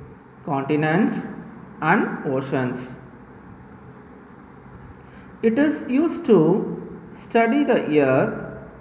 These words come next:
and also to locate places. It is a world map.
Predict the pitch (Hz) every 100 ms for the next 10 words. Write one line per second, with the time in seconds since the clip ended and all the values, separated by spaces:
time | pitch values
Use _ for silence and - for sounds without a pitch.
0 | - - - - - 135 131 127 - -
1 | - - - - - 220 247 - 339 349
2 | 269 202 170 170 165 196 147 196 - -
3 | - 139 127 143 139 123 - - - -
4 | - - - - - - - - - -
5 | - - - - - - - - - -
6 | - - - - - 196 202 - 151 123
7 | - - - - - 139 135 123 135 135
8 | 120 - -